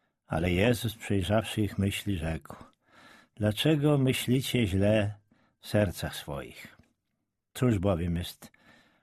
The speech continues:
łatwiej, czy rzec: "Odpuszczone są grzechy twoje", czy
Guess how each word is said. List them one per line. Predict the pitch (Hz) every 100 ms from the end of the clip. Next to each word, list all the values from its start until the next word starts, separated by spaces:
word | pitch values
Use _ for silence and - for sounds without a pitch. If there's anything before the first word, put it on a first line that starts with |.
| _
łatwiej, | 92 113 113 - 120 117 104 107 - _ _ _ _ _ _ _ _ _ -
czy | - 127
rzec: | 104 123 113 - - - -
"Odpuszczone | 98 - 98 - 117 117
są | 107 113
grzechy | 104 87 113 131 117
twoje", | - 131 139 135
czy | - 123 123